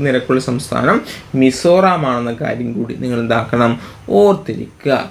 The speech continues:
കിട്ടുന്നില്ലേടാ? പറയുന്ന കാര്യങ്ങൾ കിട്ടുന്നില്ലേ? യെസ്. ഇനി നെക്സ്റ്റ് ക്വസ്റ്റ്യൻ ആണ്, രണ്ടായിരത്തി ഇരുപത്തിയഞ്ച് ഫെബ്രുവരിയിൽ ആദ്യ ഹരിത ബജറ്റ്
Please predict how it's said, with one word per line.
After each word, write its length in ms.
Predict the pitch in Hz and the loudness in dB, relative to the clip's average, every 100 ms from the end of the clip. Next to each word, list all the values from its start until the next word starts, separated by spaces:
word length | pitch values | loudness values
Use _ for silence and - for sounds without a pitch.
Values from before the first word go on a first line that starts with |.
| - | -6
കിട്ടുന്നില്ലേടാ? 720 | 131 147 151 143 139 131 135 143 - | -4 0 2 4 2 2 2 -2 -6
പറയുന്ന 320 | 120 120 143 147 | -2 0 -2 -2
കാര്യങ്ങൾ 300 | 139 135 143 135 | -2 0 -2 -4
കിട്ടുന്നില്ലേ? 420 | 143 143 135 135 - 104 | -4 0 2 2 0 -6
യെസ്. 200 | 98 - - | -8 -8 -2
ഇനി 160 | 226 170 135 156 151 | 2 2 2 -2 -4
നെക്സ്റ്റ് 260 | 151 - | -4 -4
ക്വസ്റ്റ്യൻ 260 | 285 - 165 147 | -4 0 2 2
ആണ്, 160 | 139 139 143 - - - 175 | 2 -2 -6 -16 -20 -6 0
രണ്ടായിരത്തി 760 | 165 185 190 214 214 214 - 202 - | 0 2 4 4 2 -2 -6 -6 -4
ഇരുപത്തിയഞ്ച് 680 | 156 160 156 - 165 156 156 156 | -4 -4 -6 -6 -6 -4 -4 -2
ഫെബ്രുവരിയിൽ 520 | 135 120 127 127 131 127 - 120 123 | -2 2 2 4 2 0 -4 0 2
ആദ്യ 320 | 139 147 156 151 | 2 0 -2 -2
ഹരിത 360 | 156 160 175 208 - 147 | 0 0 2 0 0 0
ബജറ്റ് 340 | 143 135 - | 0 -2 -2